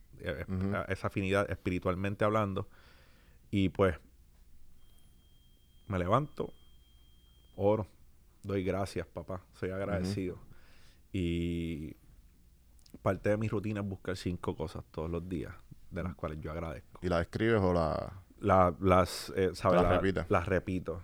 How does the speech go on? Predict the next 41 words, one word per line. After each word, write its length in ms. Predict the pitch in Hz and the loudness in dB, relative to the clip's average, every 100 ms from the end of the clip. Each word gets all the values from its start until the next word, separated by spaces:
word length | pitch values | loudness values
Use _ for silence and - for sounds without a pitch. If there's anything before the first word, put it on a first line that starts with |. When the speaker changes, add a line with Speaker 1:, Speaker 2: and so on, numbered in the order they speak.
| - | -6
Speaker 2:
Ujú. 160 | 87 92 | -4 -2
Speaker 1:
repito, 480 | 85 87 90 85 - | -2 -2 -4 -6 -8
por, 200 | - 90 - | -2 -2 -2
por 240 | 92 87 | -4 -2
qué 160 | - 90 | -2 -2
soy 180 | - 92 | 0 0
agradecido. 720 | 87 87 85 - 87 78 - - - - - - - - - - - - - | 2 2 0 -2 -4 -4 -8 -16 -20 -20 -20 -20 -20 -20 -20 -20 -20 -12 -6
Acto 220 | - 104 | -4 -2
seguido, 640 | - 98 101 107 107 98 - - - - - - | 0 2 4 6 6 4 -2 -20 -20 -20 -20 -10
voy 240 | 90 85 | -2 0
a 100 | 90 | 2
mi, 180 | 95 92 | 0 0
yo 140 | 90 87 | 0 0
tengo 260 | 92 98 | 0 0
un, 560 | 101 101 98 90 71 - - | 0 0 -2 -4 -8 -12 -14
un, 480 | - 92 90 73 50 - 82 | -8 -6 -6 -8 -12 -14 -6
una 240 | 87 87 | -4 -2
pizarra 600 | 98 - 98 92 85 82 - - - - | -4 0 0 2 -2 -6 -12 -20 -20 -6
Speaker 2:
Ujú. 280 | 98 98 87 | -2 -2 -2
Speaker 1:
que 100 | - | -6
tiene 120 | 80 80 | -4 -2
unas 180 | 85 | -2
metas 420 | 87 90 90 85 82 | -2 -2 0 -2 -2
a 80 | |
corto 360 | 76 87 87 85 | -2 -2 -2 -2
y 40 | |
a 60 | 73 | -4
largo 280 | 78 87 - | -4 -6 -4
plazo. 440 | 85 90 - - - - _ _ _ _ - | -2 -2 -2 -12 -18 -20 _ _ _ _ -12
Y 140 | 85 | -8
pues 180 | 78 80 | -4 -4
básicamente 640 | 76 76 80 90 95 - 95 | -4 -8 -6 -4 -4 -2 0
le 60 | |
voy 140 | 82 85 | 2 0
otorgando 440 | 95 90 90 92 | -2 -2 -2 -4
un 60 | 87 | -4
porcentaje 540 | 92 - 85 - 80 | -6 -4 -6 -6 -6
a 20 | |
ver 160 | 78 82 | -4 -6
cuánto 280 | - 85 90 | -6 -6 -6
estoy, 340 | - 69 87 | -6 -6 -6